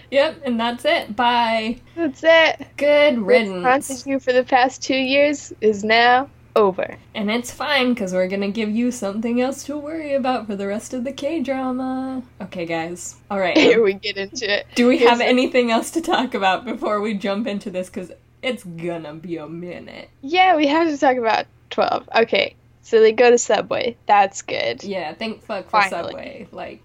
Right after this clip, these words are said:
Speaker 1: I didn't even know that, uh, it was a K-drama until they <laughs> showed up at Subway.
Speaker 2: Yeah, I wasn't sure.
Speaker 1: Mm-hmm.
Speaker 2: Um, Oh Yun-so returns to work in the world's ugliest outfit.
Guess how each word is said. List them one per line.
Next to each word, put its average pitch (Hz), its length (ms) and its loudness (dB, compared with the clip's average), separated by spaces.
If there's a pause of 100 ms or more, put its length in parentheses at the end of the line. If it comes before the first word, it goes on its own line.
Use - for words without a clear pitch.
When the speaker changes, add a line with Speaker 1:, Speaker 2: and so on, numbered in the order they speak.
Speaker 1:
I 202 140 -4
didn't 233 320 -2
even 180 360 -8
know 170 240 -8
that, 165 280 -12 (140)
uh, 175 380 -18
it - 80 -14
was 175 160 -16
a 185 40 -16
K-drama - 520 -16
until 214 280 -16
they 202 120 -12
<laughs> - 120 -14
showed 226 180 -12
up 185 160 -18
at - 120 -14
Subway. 202 520 -18 (140)
Speaker 2:
Yeah, 285 260 0 (560)
I 247 60 6
wasn't 208 360 2
sure. - 380 0 (280)
Speaker 1:
Mm-hmm. 233 400 -16
Speaker 2:
Um, 202 800 4 (160)
Oh 220 80 -2
Yun-so 214 400 2
returns 208 460 0
to 214 120 2
work 185 340 4 (300)
in 214 180 -4
the 214 100 2
world's 202 520 4 (160)
ugliest 190 680 2
outfit. - 500 2